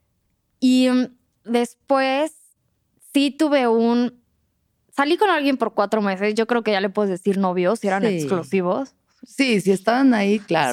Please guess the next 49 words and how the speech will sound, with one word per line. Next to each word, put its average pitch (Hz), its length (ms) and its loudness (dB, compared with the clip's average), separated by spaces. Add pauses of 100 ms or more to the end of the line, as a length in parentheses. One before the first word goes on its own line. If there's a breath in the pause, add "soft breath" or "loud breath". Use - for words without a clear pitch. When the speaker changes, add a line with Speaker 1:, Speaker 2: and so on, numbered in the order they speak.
Speaker 1:
Sí. 208 60 2
Speaker 2:
el 185 100 0
novio 156 240 2
de 156 80 0
cuatro 151 320 -8
meses, 135 220 -8
Speaker 1:
Tuve, 254 500 0
Speaker 2:
sí. - 340 -10
Speaker 1:
bueno, 214 320 -2
a 190 80 0
ver, 208 240 -2
es 220 140 0
lo 247 80 2
máximo 233 340 0
que 208 100 0
yo 196 100 2
he - 20 2
durado. 196 280 2
Yo 247 140 2
soy 370 300 2
dura. 196 440 0 (400)
Y 226 140 2
eso, 247 420 0
o 214 120 0
sea, 214 240 -2
por 226 160 -2
como 233 260 0
me 240 140 0
has 269 180 -4 (160)
visto, 233 640 -4
Speaker 2:
Sí. - 160 -4
Speaker 1:
así 214 220 0
soy. 196 300 -2 (200 soft breath)
Speaker 2:
Sí. 127 240 -4 (160)
Speaker 1:
Yo 262 280 2
las 285 260 -2
red 247 240 -2
flags 240 320 -2
las 220 240 0
veo 240 320 0
desde 196 540 -2 (480)
kilómetros. 233 720 -2
Speaker 2:
Ya. 127 240 -4
Speaker 1:
Y 233 140 2
la 226 240 0
que 233 100 -2
no 254 180 0
me 320 140 2
parezca 302 640 -2